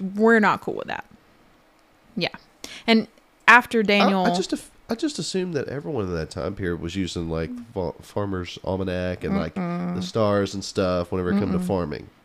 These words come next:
Speaker 1: Mm-mm. Well, this particular religious group was like, "No way, Jose. That seems too pagan." That's what it was. So,
Speaker 2: Yeah.
Speaker 1: 'cause it is. I mean, essentially, you're using the land and what you know and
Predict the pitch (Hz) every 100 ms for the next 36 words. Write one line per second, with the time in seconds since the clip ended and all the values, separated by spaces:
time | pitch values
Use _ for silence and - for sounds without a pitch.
0 | - 202 214 175 170 - _ _ _ _
1 | _ _ - 226 - - - - - 190
2 | 247 277 - - _ _ _ - 220 208
3 | 202 190 185 190 175 - 190 185 175 170
4 | - - 185 180 170 175 196 185 170 160
5 | 139 135 131 - - 185 185 - 185 170
6 | - 165 - - - - 196 202 170 165
7 | - - - - - 208 190 - - _
8 | - 240 214 214 330 - - - - _
9 | - 202 196 - 277 247 214 185 175 190
10 | - _ - 214 208 214 202 202 190 190
11 | 196 - 185 175 175 170 180 202 202 175
12 | 170 170 170 175 - - - 190 190 185
13 | 180 175 175 175 190 196 170 180